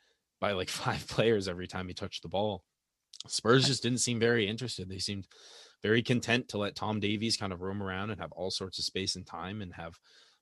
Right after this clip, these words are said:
pick out James. And, and it was really good to see some of the positive <laughs> aspects of Everton that we've know that this team has been capable of this season return after it's been,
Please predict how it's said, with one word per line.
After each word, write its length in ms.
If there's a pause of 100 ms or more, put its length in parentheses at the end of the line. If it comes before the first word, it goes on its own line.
pick 160
out 180
James. 440
And, 240
and 100
it 40
was 240
really 420 (920)
good 320
to 140
see 500 (800)
some 220
of 100
the 80
positive 580
<laughs> 0
aspects 680
of 100
Everton 500
that 140
we've 360 (800)
know 280
that 160
this 100
team 140
has 100
been 140
capable 380
of 120
this 140
season 320
return 520
after 380
it's 140
been, 220